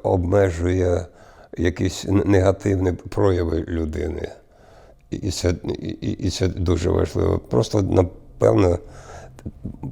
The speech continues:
потрібний якийсь час для адаптації. Можливо,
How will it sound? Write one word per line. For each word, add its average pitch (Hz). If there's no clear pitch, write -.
потрібний 95
якийсь 95
час 101
для 87
адаптації. 87
Можливо, 113